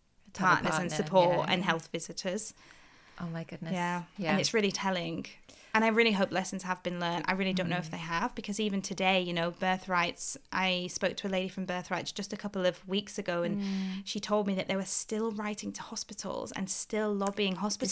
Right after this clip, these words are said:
Speaker 1: still a lot of variation,
Speaker 2: to
Speaker 1: right,
Speaker 2: lift
Speaker 1: between
Speaker 2: restrictions.
Speaker 1: places and trusts. And,
Speaker 2: So you
Speaker 1: mm.
Speaker 2: can go to Wembley Stadium with a hundred thousand people and watch a football match,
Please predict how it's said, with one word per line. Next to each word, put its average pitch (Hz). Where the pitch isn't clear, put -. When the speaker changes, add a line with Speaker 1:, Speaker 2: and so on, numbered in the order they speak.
Speaker 1:
still 277
a -
lot 214
of 190
variation, 196
Speaker 2:
to 240
Speaker 1:
right, 226
Speaker 2:
lift 214
Speaker 1:
between 220
Speaker 2:
restrictions. 202
Speaker 1:
places 185
and 175
trusts. -
And, 170
Speaker 2:
So 233
you 202
Speaker 1:
mm. -
Speaker 2:
can 247
go 247
to 254
Wembley 226
Stadium 202
with 185
a 180
hundred 208
thousand 190
people 208
and 180
watch -
a -
football 185
match, 180